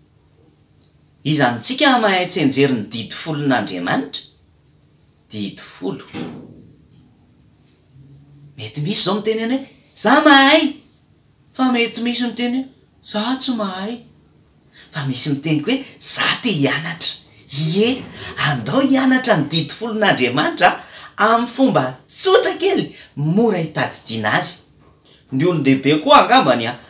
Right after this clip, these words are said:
mety misy a, tena sahirana mitadidy ny didy folon'Andriamanitra. Fa tsara ho antsika zanak'Andriamanitra, mahay izay zavatra rehetra mahakasika an'Andriamanitra.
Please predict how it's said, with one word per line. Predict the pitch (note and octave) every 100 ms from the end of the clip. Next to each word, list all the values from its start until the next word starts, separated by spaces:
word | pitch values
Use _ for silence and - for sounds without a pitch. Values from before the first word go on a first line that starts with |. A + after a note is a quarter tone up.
| -
mety | G#2+ G#2+ - B2+
misy | D3+ F#4 - -
a, | - - - -
tena | D4+ C#4+ B3+ A3
sahirana | G#3+ G3 A#3 C4 G#3 F#3
mitadidy | F3 D3 - C#3 C3 A#2
ny | G2+
didy | A2 G#2 -
folon'Andriamanitra. | E3+ C3+ A#2 A2 A2 A2 - - - - - _ _ _ - -
Fa | - D#3+ -
tsara | - F4+ D#4
ho | A#3+
antsika | A#3+ - D4+
zanak'Andriamanitra, | - - - - C#3+ D3 D#3 G3 - - - - -
mahay | C#3+ D#3+ D3+ D3 D3+ - C#5
izay | - E3
zavatra | E3+ D3+ C#3+ G3 F3
rehetra | F#3 B3+ G#3 - - -
mahakasika | E3 D#3 D3 C#3 - - - -
an'Andriamanitra. | F#3+ D3 C#3 A2+ G2+ A2 D#3 E3